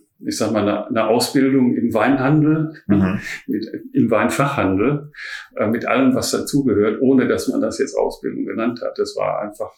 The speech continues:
Speaker 1: Learning by Doing, ja.
Speaker 2: Mhm. Ich hab mich natürlich jetzt in meiner eigenen K-, Karriere auch schon mit ein paar Inhabern von Jacques Weindepots unterhalten und auch mit ein paar Freien, die halt, äh,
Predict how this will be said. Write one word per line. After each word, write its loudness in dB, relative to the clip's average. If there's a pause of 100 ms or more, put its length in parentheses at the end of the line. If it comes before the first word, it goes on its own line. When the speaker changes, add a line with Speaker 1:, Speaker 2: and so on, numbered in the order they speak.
(120)
Speaker 1:
Learning -2
by -4
Doing, -4
ja. -18
Speaker 2:
Mhm. -2 (1400)
Ich 2
hab -4
mich 0
natürlich 2
jetzt -4
in 2
meiner 2
eigenen 2
K-, -8
Karriere 0
auch -4
schon -4 (140)
mit -2
ein -2
paar 0
Inhabern 0
von -4
Jacques -4
Weindepots 0
unterhalten -2 (360)
und 2
auch 2
mit 0
ein 2
paar 0
Freien, 0
die 0
halt, 0
äh, 2